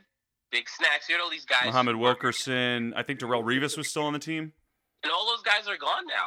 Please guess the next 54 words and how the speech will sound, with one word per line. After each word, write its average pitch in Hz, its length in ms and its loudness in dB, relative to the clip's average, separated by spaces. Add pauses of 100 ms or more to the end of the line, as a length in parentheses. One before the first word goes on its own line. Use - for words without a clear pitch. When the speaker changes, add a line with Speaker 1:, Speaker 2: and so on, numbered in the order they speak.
(160)
Speaker 1:
you 143 140 -6
know, 156 220 -2
like, 160 220 0
it, 160 200 -2
so 175 280 -4
it's 170 200 -8
kind 196 280 2
of, 208 60 -2 (100)
this 175 180 -8
is 165 180 -14
his 156 200 -4
team. 170 260 -8
This 135 120 -8
is, 139 240 -16 (360)
you 156 140 -4
know, 123 280 -2
th-, - 240 -14
his, 139 680 -2 (440)
his 135 280 -4
group 143 340 -8
of 123 80 -4
students 135 580 -6
have 120 180 -8
been, 117 220 -2
like, 110 220 -2
you 131 80 -4
know, 101 320 -6 (580)
brought 117 260 -2
together. 127 420 0
So 127 340 -6
that - 180 -4
all 190 240 2
the, 202 140 6 (560)
all 180 160 0
the 190 60 -10
distractions 143 680 0
and 131 100 -10
excuses 127 600 -12
and 117 100 -6
the 104 40 -6
stuff 123 260 -2
that 101 80 -2
he 110 80 -8
had 113 100 -8
to 104 60 -20
deal 107 200 -8
with 104 200 -8
that 92 180 0
was 98 180 -14
management's 104 600 -6
fault 120 260 -6 (720)
to 110 60 -6
begin 113 400 -2
with 95 180 -4